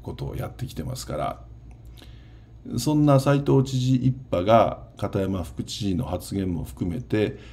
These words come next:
革命やクーデターという言葉が出てきて、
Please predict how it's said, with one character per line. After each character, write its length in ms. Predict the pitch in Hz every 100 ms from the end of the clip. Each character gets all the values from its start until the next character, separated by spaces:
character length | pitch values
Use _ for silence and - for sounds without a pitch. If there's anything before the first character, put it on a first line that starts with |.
| - -
革 320 | 110 - 113
命 240 | 110 107
や 120 | 98
ク 240 | - - 107
ー 40 |
デ 120 | 104
タ 180 | - 87
ー 20 | 139
と 120 | -
い 160 | 87
う 60 | 123
言 220 | - 95
葉 120 | 82 82
が 120 | -
出 100 | 92
て 140 | -
き 140 | - -
て、 340 | 131 117 -